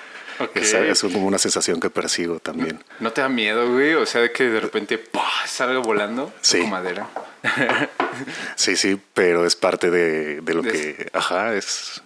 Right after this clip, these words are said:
Speaker 2: me gusta la adrenalina. O sea,
Speaker 1: Ah.
Speaker 2: tampoco soy tan extremo de que me aviento una montaña o cosas así.
Speaker 1: <laughs>
Speaker 2: Pero sí, es, por si andar en la ciudad, en lo que andes, a pie, en transporte, en carro o en bici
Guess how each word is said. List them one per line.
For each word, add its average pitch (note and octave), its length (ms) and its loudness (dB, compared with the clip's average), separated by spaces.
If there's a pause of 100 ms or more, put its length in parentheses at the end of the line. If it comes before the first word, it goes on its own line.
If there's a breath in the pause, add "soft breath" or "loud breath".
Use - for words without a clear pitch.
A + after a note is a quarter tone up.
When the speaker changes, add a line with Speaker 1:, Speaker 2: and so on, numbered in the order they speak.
Speaker 2:
me G#2 100 -2
gusta G2 280 2
la G2+ 80 4
adrenalina. F2 680 0 (160)
O G#2+ 100 -14
sea, - 180 -4
Speaker 1:
Ah. - 40 -4
Speaker 2:
tampoco A2 400 2
soy G#2 160 4
tan G#2 220 2
extremo F#2 480 2
de F#2 80 2
que G2 100 -2
me E2+ 80 0
aviento F2 260 0
una F#2 120 0
montaña E2+ 640 0
o E2 40 -8
cosas - 320 0
así. B2+ 320 0
Speaker 1:
<laughs> - 800 -14
Speaker 2:
Pero A2 180 4
sí, B2 140 4
es, A#2+ 160 2
por B2+ 240 2
si - 80 6
andar F3 180 8
en D#3+ 80 6
la A#2+ 80 6
ciudad, G#2+ 380 4
en A#2 100 4
lo G2 140 2
que G2 140 2
andes, F#2+ 340 2
a - 80 0
pie, G2+ 560 0
en F2+ 100 -2
transporte, F2+ 880 -2
en E2 80 -6
carro F2 400 -2
o D#2+ 140 -8
en D#2 120 -8
bici E2+ 400 -6